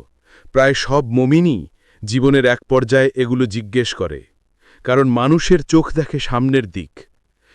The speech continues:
কিন্তু আল্লাহ দেখেন তারও অনেক পরের দিক, যেখানে তুমি এখনো পৌঁছওনি, যা তুমি কল্পনাও করতে পারো না।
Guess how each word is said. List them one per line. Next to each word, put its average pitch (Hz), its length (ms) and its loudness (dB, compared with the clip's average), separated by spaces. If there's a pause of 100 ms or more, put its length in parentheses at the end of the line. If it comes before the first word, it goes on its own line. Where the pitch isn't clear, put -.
(120)
কিন্তু 139 320 -2
আল্লাহ 135 420 0
দেখেন 135 480 -2 (300)
তারও 135 380 2
অনেক 139 400 0
পরের 120 360 -2
দিক, 92 280 -10 (480)
যেখানে 123 400 -4
তুমি 143 320 0
এখনো 139 320 0
পৌঁছওনি, 135 680 2 (540)
যা 120 180 0
তুমি 123 220 -2
কল্পনাও 117 680 2
করতে 120 320 -4
পারো 95 240 -6
না। 69 240 -14